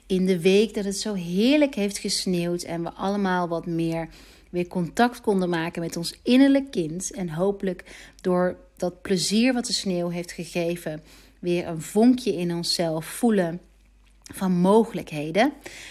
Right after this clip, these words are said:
Deze podcast gaat helemaal over dat vonkje in jezelf voelen. Eh, dingen opruimen om dat vonkje meer te laten branden. Want deze podcastaflevering staat in het teken van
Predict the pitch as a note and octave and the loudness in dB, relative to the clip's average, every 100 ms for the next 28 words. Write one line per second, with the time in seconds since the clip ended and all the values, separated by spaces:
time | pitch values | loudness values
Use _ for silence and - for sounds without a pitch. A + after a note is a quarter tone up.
0 | - - G#3 G3 - G3 G3 F#3 - - | -6 2 2 2 -2 -4 -2 -2 -2 -2
1 | A3+ A#3+ A#3+ E3 A3 C#4 D4 A#3 G#3 - | 2 2 2 -2 2 6 6 6 2 0
2 | F#3 F#3+ - F3 E3+ - - - F#3 - | 0 0 0 -4 -4 -14 -20 -2 0 0
3 | - A3 A3+ - G3 F3+ F3 E3+ D#3+ D#3+ | -4 0 0 2 0 0 0 -2 0 0
4 | D#3 D#3 - - - - A#3+ G#3 F#3 F3 | 0 -4 -8 -16 -18 -2 2 4 4 2
5 | F3+ - - - _ E3 E3 E3 D#3+ E3 | -4 -14 -20 -20 _ -8 -6 -6 -8 -2
6 | F3+ F#3+ - B3+ C4 A3+ A3 G#3+ G#3+ - | 0 0 2 2 2 2 2 4 0 0
7 | F#3+ F#3 F#3 - F#3+ F3+ F#3 F3 F3+ F3+ | 0 -2 -2 0 0 0 -2 -2 -2 -2
8 | F3 E3+ - - _ - F#3 F3+ F3+ D#3+ | -4 -6 -14 -20 _ 0 2 2 -2 -6
9 | D#3+ E3+ F3 F3 D#3+ D#3+ - - - E3 | -2 0 0 0 -4 -8 -16 -20 -18 -2
10 | G3+ A#3 A3+ G3 F#3+ F#3 F3+ - _ F3+ | 2 4 2 0 0 0 -4 -6 _ -2
11 | F3+ E3+ D#3+ D#3+ D3+ - D#3+ D#3 D3+ D#3 | -2 -4 -6 -6 -10 -6 -6 -6 -8 -8
12 | - - F#3+ G3+ - F3+ F3 D#3+ D#3 D#3+ | -8 -4 -2 -2 -4 -8 -6 -4 -4 -6
13 | - D3+ D3+ | -10 -8 -8